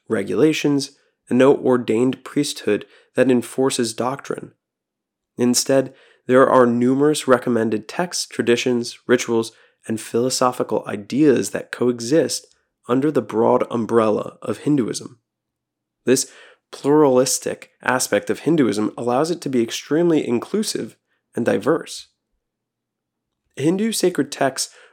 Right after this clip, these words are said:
are many and varied, spanning a wide range of topics.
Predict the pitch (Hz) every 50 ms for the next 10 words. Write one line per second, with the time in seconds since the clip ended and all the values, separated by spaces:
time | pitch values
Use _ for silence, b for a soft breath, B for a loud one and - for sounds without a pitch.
0 | b b 127 127 135 139 135 131 131 - - 123 123 131 131 143 151 160 - -
1 | - 120 117 104 101 107 107 110 110 113 110 110 - _ _ _ _ _ _ _
2 | _ _ _ - - - - 131 127 127 127 127 117 - - 120 110 101 104 101
3 | 107 113 120 127 131 135 131 120 110 113 113 107 107 107 104 107 101 - - -
4 | 110 110 - - - - - -